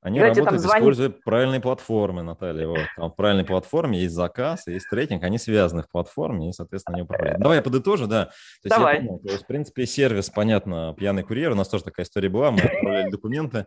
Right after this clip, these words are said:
Speaker 1: значит, <laughs> мне звонит клиент и говорит: "Слушай, как бы, там компания, она прислала какого-то пьяного курьера". Причем, ну, понятно, мы продаем достаточно такие высокотехнологичные сервисы, да, то есть, соответственно, конечно, несоответствие, да.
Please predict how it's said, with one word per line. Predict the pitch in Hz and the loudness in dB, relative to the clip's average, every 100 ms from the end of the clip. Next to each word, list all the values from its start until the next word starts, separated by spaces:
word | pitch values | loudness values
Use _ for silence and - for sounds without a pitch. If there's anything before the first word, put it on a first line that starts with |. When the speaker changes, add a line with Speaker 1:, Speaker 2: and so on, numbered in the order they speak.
| - - _ - | -10 -20 _ -10
Speaker 1:
значит, | 87 - | -6 -2
<laughs> | 131 180 151 | 2 4 6
мне | 175 | 6
звонит | 147 127 120 | 6 4 2
клиент | 123 113 143 135 | 2 2 2 0
и | |
говорит: | 101 123 - | -2 -2 -2
"Слушай, | 123 101 | -6 -6
как | - 98 | -8 -6
бы, | 92 208 226 220 113 | -6 -4 0 0 0
там | 143 107 | -2 -2
компания, | 107 98 131 123 | -2 0 0 0
она | 95 95 | -2 -4
прислала | 101 - 107 | -4 -2 -2
какого-то | - 95 - | -2 -6 -6
пьяного | 92 87 | -8 -8
курьера". | 82 90 104 110 151 226 208 - | -10 -10 -8 -8 -8 -8 -10 -12
Причем, | 92 104 | -8 -6
ну, | 101 | -4
понятно, | 120 120 90 | 0 0 -2
мы | 98 | -4
продаем | - 87 92 98 87 | -6 -4 -2 -2 -4
достаточно | 82 - 85 - 76 | -8 -10 -12 -14 -16
такие | 82 - 85 | -14 -10 -8
высокотехнологичные | 80 - 92 - 80 - 101 101 92 - 85 | -8 -8 -8 -8 -12 -6 -2 -2 -4 -8 -8
сервисы, | 127 135 95 - | -4 -4 -6 -10
да, | 80 101 | -10 -8
то | 98 82 | -10 -14
есть, | 78 | -16
соответственно, | - 87 85 _ - | -16 -14 -16 _ -14
конечно, | 98 - | -14 -12
несоответствие, | 82 85 85 85 80 _ 76 | -14 -14 -12 -12 -14 _ -14
да. | 82 | -14